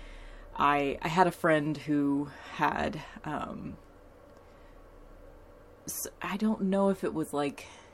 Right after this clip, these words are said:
she survived an attempt on her own life, or if someone just found out that she was planning,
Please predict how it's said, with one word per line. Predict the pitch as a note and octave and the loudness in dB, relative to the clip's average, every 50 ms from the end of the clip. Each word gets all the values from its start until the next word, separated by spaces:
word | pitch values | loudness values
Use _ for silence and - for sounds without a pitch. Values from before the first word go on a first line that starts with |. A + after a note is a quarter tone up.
| - - - - - - - - | -20 -20 -20 -20 -20 -20 -18 -12
she | - - - - C#3 | -10 -6 -4 -4 -4
survived | - - - D3 C#3+ C#3+ - - F3 F#3+ G3+ G#3 G#3 G#3 G#3 G3 - - - - - - - - - - - - | -4 -6 -6 -6 -6 -6 -2 0 2 4 4 6 6 6 4 2 -2 -10 -18 -20 -20 -20 -20 -20 -20 -12 -6 -2
an | F3 F3 | 0 0
attempt | F3 F3 - - - F#3+ F#3 F#3+ - - - | 0 0 -2 0 2 2 2 0 -2 -4 -2
on | - F3 E3+ E3+ | 0 0 0 0
her | D#3 E3+ D3+ | -2 -4 -4
own | - D3+ E3 E3 D#3+ D#3+ | -2 0 0 0 0 2
life, | D#3+ D#3 D#3 D#3 D#3 - - - - | 2 2 2 0 -2 -4 -6 -10 -6
or | D#3 D3 C#3+ D3+ D3+ D3+ D3 | -4 0 0 2 2 2 0
if | - - D3 | 0 -4 -6
someone | - - - D#3 D3+ D3+ D3 | -4 -2 -2 0 0 -2 -4
just | - C3+ - - | -4 -6 -8 -4
found | - D#3 C#3+ C#3 C#3+ C#3 | -2 0 0 0 0 0
out | C3+ C#3 C#3 - | 0 -2 -2 -2
that | - - - | -4 -6 -6
she | - - - | -6 -6 -6
was | - - - - - | -6 -6 -6 -8 -10
planning, | - - - D#3+ D3 D3 D3+ D3+ D3+ D3+ D3+ D3+ D3+ D3+ D3+ D3+ | -12 -10 -8 -4 -4 -2 -2 0 0 0 -2 -2 -2 -2 -4 -6